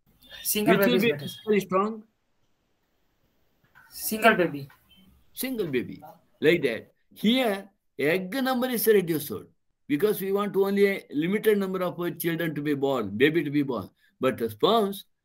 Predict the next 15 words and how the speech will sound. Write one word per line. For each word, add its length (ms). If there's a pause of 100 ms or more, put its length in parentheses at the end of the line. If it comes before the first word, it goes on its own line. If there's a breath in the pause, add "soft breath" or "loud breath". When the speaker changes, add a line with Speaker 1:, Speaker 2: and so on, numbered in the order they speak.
(140)
Speaker 2:
out 300
of 160
this, 260
whatever 400
may 140
be 140
the 100
million 320
of 120
sperms, 400 (440)
only 280
one, 500 (360)
the 140
most 640
fit 420